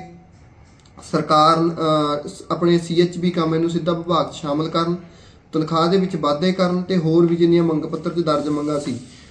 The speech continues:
ਉਹਨਾਂ ਦੇ ਹੱਲ ਕਰਨ ਦੇ ਜਿਹੜੇ ਲੈਟਰ ਪੱਤਰ ਆ ਉਹ ਜਾਰੀ ਕੀਤੇ ਗਏ ਸੀ। ਪਰ ਅੱਜ ਜਿਹੜੀ ਆਪਾਂ ਨੂੰ ਛੇ ਤਰੀਕ ਦੀ ਸਰਕਾਰ ਵੱਲੋਂ ਮੀਟਿੰਗ ਦਾ ਸਮਾਂ ਤੈਅ ਕੀਤਾ ਸੀ, ਉਹ ਸਰਕਾਰ ਨੇ ਮਤਲਬ ਮੀਟਿੰਗ ਫੇਰ ਦੁਬਾਰਾ ਅੱਗੇ ਪਾ ਦਿੱਤੀ ਹੈ। ਜਿਹੜੀ ਉਹ ਮੀਟਿੰਗ ਆ ਤੇਰਾਂ ਤਰੀਕ, ਤੇਰਾਂ ਛੇ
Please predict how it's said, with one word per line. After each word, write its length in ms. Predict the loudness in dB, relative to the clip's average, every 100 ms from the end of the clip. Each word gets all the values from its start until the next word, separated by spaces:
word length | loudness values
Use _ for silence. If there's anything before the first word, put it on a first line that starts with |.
| -18 -4
ਉਹਨਾਂ 180 | -2 2
ਦੇ 80 | 2
ਹੱਲ 220 | 4 2
ਕਰਨ 280 | 0 2 2
ਦੇ 80 |
ਜਿਹੜੇ 200 | 4 4
ਲੈਟਰ 300 | 2 0 -2
ਪੱਤਰ 300 | -6 -6 -2
ਆ 40 | 0
ਉਹ 100 | 0
ਜਾਰੀ 240 | 2 0
ਕੀਤੇ 300 | 0 -2 -2
ਗਏ 140 | 0 0
ਸੀ। 240 | -2 -4 -6 -16 -20 -12 0
ਪਰ 160 | 2
ਅੱਜ 140 | 2 2
ਜਿਹੜੀ 280 | 2 4
ਆਪਾਂ 240 | 2 2 0
ਨੂੰ 160 | 0
ਛੇ 300 | 0 2 4
ਤਰੀਕ 280 | 4 2 2
ਦੀ 120 | 2
ਸਰਕਾਰ 440 | 0 -2 0 0 2
ਵੱਲੋਂ 240 | 0 2
ਮੀਟਿੰਗ 340 | 2 2 2 0
ਦਾ 100 | 0
ਸਮਾਂ 340 | 0 0 0 -2 -8 -4
ਤੈਅ 220 | 0 2 2
ਕੀਤਾ 280 | 0 0
ਸੀ, 240 | 0 -2 -4 -10 -18 -20 -18 0
ਉਹ 220 | 4 4
ਸਰਕਾਰ 400 | 2 0 2 2
ਨੇ 320 | 4 2 2 -4 -8
ਮਤਲਬ 260 | -4 0 2
ਮੀਟਿੰਗ 360 | 4 4 2 4
ਫੇਰ 260 | 4 4
ਦੁਬਾਰਾ 560 | 4 2 2 2 0 -6 -20 -20 _ -2
ਅੱਗੇ 240 | 2 4 4
ਪਾ 220 | 4 2
ਦਿੱਤੀ 260 | 0 0
ਹੈ। 40 | 2
ਜਿਹੜੀ 220 | 2 4
ਉਹ 160 | 4 4
ਮੀਟਿੰਗ 360 | 2 2 2
ਆ 140 | 2 0
ਤੇਰਾਂ 400 | 2 4 4 2
ਤਰੀਕ, 240 | 0 -2
ਤੇਰਾਂ 340 | 2 4 4
ਛੇ 440 | 2 2 2 2